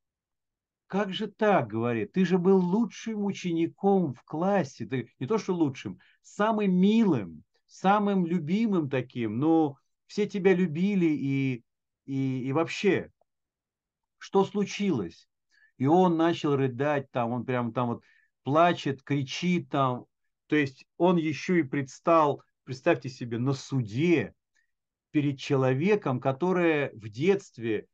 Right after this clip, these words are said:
э, его ценило, и он, она напомнила ему, что он был любим, да, что он был приемлем на-, для всех.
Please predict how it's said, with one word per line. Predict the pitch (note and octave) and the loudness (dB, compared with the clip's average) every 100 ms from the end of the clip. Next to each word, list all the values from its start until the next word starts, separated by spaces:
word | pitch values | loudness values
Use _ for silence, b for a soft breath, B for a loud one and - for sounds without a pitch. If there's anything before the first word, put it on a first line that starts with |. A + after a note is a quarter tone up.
| _ _ _ | _ _ _
э, | - B2+ B2 | -6 -4 -2
его | B2 C3+ E3+ | -2 2 2
ценило, | - D#3+ C#3 D3 F3 F3+ C#3 A#2+ | 2 -2 -2 2 4 4 2 0
и | A2+ A2 | -4 -4
он, | C#3 D#3 - - | -4 -4 -6 -4
она | C#3 E3+ | 0 2
напомнила | E3+ E3 F#3+ F#3+ E3+ D#3 | 0 2 2 2 0 0
ему, | D3+ C#3+ | 0 -4
что | C3+ - | -6 -4
он | D#3 E3 | 0 6
был | E3+ | 6
любим, | D#3+ D#3 B2+ E3 F#3 C#3+ F#2+ - b b _ | 6 -2 -2 0 2 2 -2 -10 b b _
да, | C3+ C#3+ | -2 -2
что | - D#3 | -2 0
он | E3 D3+ | 0 2
был | D#3+ E3 C#3+ - _ _ | 4 6 4 -4 _ _
приемлем | D3 E3 D3+ F#3 G3 E3+ D3 | -2 -2 4 6 6 4 0
на-, | C3+ A#2+ | -4 -4
для | A#2+ B2+ | -4 -6
всех. | - C3 G2+ | -6 -4 -4